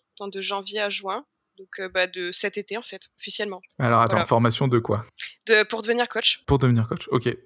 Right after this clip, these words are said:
Speaker 1: C'est ça.
Speaker 2: C'est coach en n'importe quel domaine ?
Speaker 1: Ouais, ouais,
Speaker 2: Ok.
Speaker 1: ouais. C'est coach, ouais, voilà, c'est, oui, oui.
Speaker 2: Donc, ça peut être coach de vie, coach sportif, euh
Speaker 1: Euh,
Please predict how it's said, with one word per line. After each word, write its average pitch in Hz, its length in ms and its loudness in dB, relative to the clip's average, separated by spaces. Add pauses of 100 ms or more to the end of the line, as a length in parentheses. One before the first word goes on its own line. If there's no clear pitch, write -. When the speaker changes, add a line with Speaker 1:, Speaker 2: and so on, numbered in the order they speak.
(280)
Speaker 1:
C'est - 480 -2
ça. 110 160 4
Speaker 2:
C'est 110 540 -2
coach 143 260 4
en 120 100 6
n'importe 131 360 2
quel 135 160 2
domaine ? 147 300 0 (140)
Speaker 1:
Ouais, 233 220 2 (160)
ouais, 247 80 -2
Speaker 2:
Ok. 214 160 2
Speaker 1:
ouais. 180 120 2
C'est 220 180 -4
coach, - 400 2
ouais, 202 140 -2
voilà, 208 220 -6
c'est, - 260 -4
oui, 196 140 -10
oui. 185 140 -20
Speaker 2:
Donc, 120 100 0
ça 117 100 2
peut 117 120 2
être 123 240 2
coach 117 300 -2
de 127 100 2
vie, 135 500 0
coach 131 180 -2
sportif, 156 760 -2
euh 123 340 -2 (200)
Speaker 1:
Euh, 220 100 6